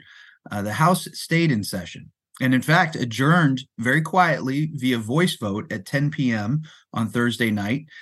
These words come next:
and will reconvene, has just reconvened, I should say, at nine A M this morning. And so, uh, they're going to do the same thing again tonight. They're gonna shut, they're gonna adjourn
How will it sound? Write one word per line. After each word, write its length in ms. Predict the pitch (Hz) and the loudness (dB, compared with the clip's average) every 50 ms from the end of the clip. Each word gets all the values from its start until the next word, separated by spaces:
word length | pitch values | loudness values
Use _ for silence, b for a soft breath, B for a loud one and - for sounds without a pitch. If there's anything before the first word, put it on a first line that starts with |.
| B B B | B B B
and 180 | - 117 113 117 | -2 0 2 2
will 140 | 117 113 | 2 2
reconvene, 840 | 110 127 147 165 156 160 156 123 113 110 110 107 110 127 156 160 156 - | 4 4 4 4 4 4 2 2 2 2 2 2 2 2 2 0 0 -2
has 200 | 120 117 107 98 | -2 -4 -4 0
just 280 | 110 147 175 180 160 | 0 2 2 2 2
reconvened, 600 | 131 139 156 170 - 120 98 92 95 95 98 104 | 0 0 0 0 0 -2 -2 -2 -2 -2 -2 -2
I 60 | 101 | -4
should 260 | 98 - - 107 104 98 | -4 -4 -6 -6 -6 -6
say, 300 | - 101 101 110 135 131 | -6 -4 -4 -2 -2 -2
at 100 | 104 107 | -2 0
nine 280 | 113 117 120 120 117 | 0 2 2 2 2
A 120 | 113 113 113 | 2 2 0
M 140 | 113 110 | 0 0
this 180 | 107 104 - - | -2 -2 -2 -2
morning. 340 | 165 180 180 156 78 - - _ _ _ _ _ _ _ _ _ _ _ _ _ _ _ - | 0 0 0 0 -2 -4 -10 _ _ _ _ _ _ _ _ _ _ _ _ _ _ _ -2
And 200 | 139 123 127 120 | 0 0 2 2
so, 480 | - - 147 135 131 131 127 131 127 B B B B B B B _ | 2 2 4 4 6 4 4 2 0 B B B B B B B _
uh, 120 | - 104 | -10 -8
they're 180 | 98 107 127 139 | -4 -2 0 2
going 180 | 139 180 185 170 | 4 4 4 4
to 60 | 156 | 4
do 120 | 147 151 | 4 2
the 80 | 139 127 | 2 2
same 260 | - - 156 147 139 | 0 0 0 0 0
thing 180 | - 147 135 127 | 0 -2 -2 0
again 480 | 120 117 127 120 120 120 120 113 - - - | 0 0 0 0 2 0 0 -2 -4 -10 -10
tonight. 500 | - 123 113 107 104 107 131 165 156 - - _ _ _ _ | -6 -4 -4 -2 -2 -2 -2 -2 -4 -8 -16 _ _ _ _
They're 220 | - 101 110 107 | -6 -4 -2 0
gonna 160 | 107 113 110 107 | 0 0 -2 -2
shut, 260 | - 139 131 113 - | -2 -2 -2 -2 -2
they're 320 | 98 78 76 117 117 110 107 | -4 -6 -4 -4 -2 -2 0
gonna 180 | 113 110 107 | 0 -2 -2
adjourn 580 | 104 101 98 113 113 120 127 143 165 165 156 | -2 -2 -2 0 2 2 2 2 2 0 -2